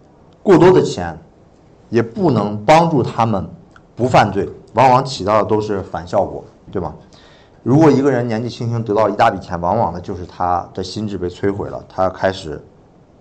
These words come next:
走向了一个毁灭自己的道路。所以我们看到神通过对我们在日光之下稳定的供应，帮助我们免离，远离罪恶的试探。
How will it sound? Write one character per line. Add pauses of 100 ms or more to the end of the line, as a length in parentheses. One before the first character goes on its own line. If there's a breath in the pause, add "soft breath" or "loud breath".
(280)
走
向
了
一
个
毁
灭
自
己
的
道
路。 (1900 soft breath)
所
以
我
们
看
到
神
通
过 (920)
对
我
们
在
日
光
之
下 (440)
稳
定
的 (760)
供
应， (1160)
帮
助
我
们
免
离，
远
离 (140)
罪
恶
的
试
探。